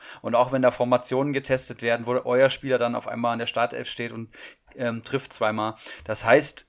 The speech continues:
im Endeffekt nicht viel für, ähm, den Bundesliga-Alltag. Es wird einfach jeder mal reingeworfen. In den Trainingslagern sind ja auch viele junge Talente dann immer dabei, die sich bei der ersten Mannschaft empfehlen können. Die dürfen sich natürlich dann auch zeigen, ohne dass das letztendlich, ja,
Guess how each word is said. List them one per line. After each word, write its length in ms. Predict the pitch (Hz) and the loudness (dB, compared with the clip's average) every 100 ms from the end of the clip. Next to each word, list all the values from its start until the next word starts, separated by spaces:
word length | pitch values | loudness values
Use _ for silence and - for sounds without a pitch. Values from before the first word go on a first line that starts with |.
| _ | _
im 120 | 123 | -4
Endeffekt 460 | 127 131 131 131 - | -2 -2 0 -2 -2
nicht 240 | 120 131 | -6 -4
viel 320 | - 123 123 123 | -6 -2 0 -2
für, 480 | - 123 117 113 - | -2 0 2 0 -2
ähm, 400 | 107 101 107 110 | -6 -6 -10 -10
den 100 | 117 | -6
Bundesliga-Alltag. 960 | 117 120 - 135 120 120 127 120 120 - | -4 -4 -6 -2 0 0 0 2 2 -2
Es 200 | 127 117 | -8 -6
wird 120 | 127 | -4
einfach 240 | 120 117 | -4 -6
jeder 280 | 104 117 139 | -6 0 2
mal 160 | 127 113 | 2 2
reingeworfen. 640 | 107 139 135 117 113 - | 2 0 -4 0 0 0
In 60 | 113 | -4
den 80 | 110 | -4
Trainingslagern 600 | - 120 120 117 113 113 | -4 -4 -2 -2 -2 -2
sind 140 | 113 | -4
ja 60 | 117 | -6
auch 60 | |
viele 200 | - 135 | -6 -10
junge 260 | 120 127 139 | -4 -2 -2
Talente 380 | 127 120 123 120 | 0 -2 -2 -4
dann 140 | 120 | -4
immer 160 | 117 113 | -2 -2
dabei, 420 | 110 107 107 113 - - - - | 2 2 0 -4 -12 -18 -18 -14
die 60 | 117 | -10
sich 180 | 120 117 | -6 2
bei 80 | |
der 80 | 113 | 4
ersten 260 | 110 110 123 | 4 2 0
Mannschaft 340 | 117 123 - | 0 -2 -2
empfehlen 440 | 127 - 127 127 131 | -4 -2 0 0 0
können. 280 | 117 113 | -2 -4
Die 100 | 113 | -6
dürfen 220 | 110 120 123 | -4 -4 -4
sich 140 | 123 | -6
natürlich 260 | 123 127 117 | -6 -6 -6
dann 120 | 110 | -2
auch 200 | 113 - | -2 -4
zeigen, 460 | - 101 107 107 | -2 0 0 -2
ohne 220 | 120 131 127 | -2 0 2
dass 220 | 117 - | 2 0
das 200 | 123 - | -6 -6
letztendlich, 600 | 120 - 120 110 110 - _ - - - _ | -8 -8 -10 -8 -10 -14 _ -20 -20 -20 _
ja, 280 | 107 98 | 0 0